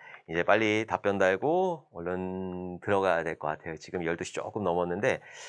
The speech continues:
아마 답변 다 달고 나면 두 시나 세 시쯤 되지 않을까 싶어요. 음. 다들 조금만, 어, 정말 마지막까지 조금만 더 힘내셔가지고, 어,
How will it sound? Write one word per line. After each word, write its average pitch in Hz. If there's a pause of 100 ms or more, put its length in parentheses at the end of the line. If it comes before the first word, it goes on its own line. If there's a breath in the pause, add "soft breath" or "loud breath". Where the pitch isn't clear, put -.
(120)
아마 87
답변 95
다 92
달고 95
나면 90
두 90
시나 85
세 107
시쯤 98
되지 85
않을까 85
싶어요. 95
음. 87 (520 loud breath)
다들 104
조금만, 165
어, 85
정말 107 (540 loud breath)
마지막까지 107
조금만 147
더 110
힘내셔가지고, 117
어, 80